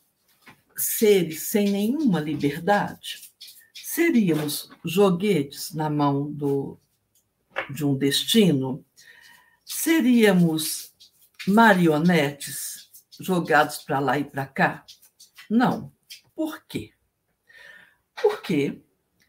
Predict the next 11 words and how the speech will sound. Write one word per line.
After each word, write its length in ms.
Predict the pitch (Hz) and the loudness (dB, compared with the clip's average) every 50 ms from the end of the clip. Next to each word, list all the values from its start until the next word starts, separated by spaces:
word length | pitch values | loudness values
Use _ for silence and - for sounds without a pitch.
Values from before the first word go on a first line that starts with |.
| _ _ _ _ _ _ | _ _ _ _ _ _
algumas 640 | - - 403 320 208 208 208 190 170 156 175 - - | 0 2 2 2 2 0 0 0 0 0 -2 -4 -2
coisas, 800 | - 240 233 202 156 139 - 135 - - - - - - - _ _ - _ _ _ _ - - - _ - | 2 4 6 6 6 4 0 -4 -8 -10 -10 -14 -16 -20 -20 _ _ -20 _ _ _ _ -20 -20 -20 _ -8
algumas 460 | 277 294 277 269 294 311 311 311 - | -6 -6 -4 -4 -4 -4 -4 -4 -2
têm 180 | - 277 262 | -4 0 2
muito 360 | 240 233 247 262 269 240 254 220 | 2 2 2 0 -2 -4 -4 -2
valor, 560 | 196 233 226 220 202 185 185 180 190 190 - - - _ - | -2 0 0 0 0 0 -2 -4 -6 -8 -14 -20 -10 _ 6
outras 520 | 226 247 247 247 233 240 202 196 180 170 | 8 8 8 8 4 0 -2 -4 -2 -2
não 200 | 170 165 165 170 | -4 -4 -4 -6
têm 420 | 170 - 117 135 - 139 147 - - | -8 -10 -10 -8 -8 -8 -10 -12 -10
nenhum 380 | - 147 135 139 135 135 139 135 | -8 -6 -6 -6 -6 -6 -8 -4
valor. 540 | 139 170 185 190 170 165 156 160 165 175 | -2 -2 0 0 0 0 0 -2 -6 -8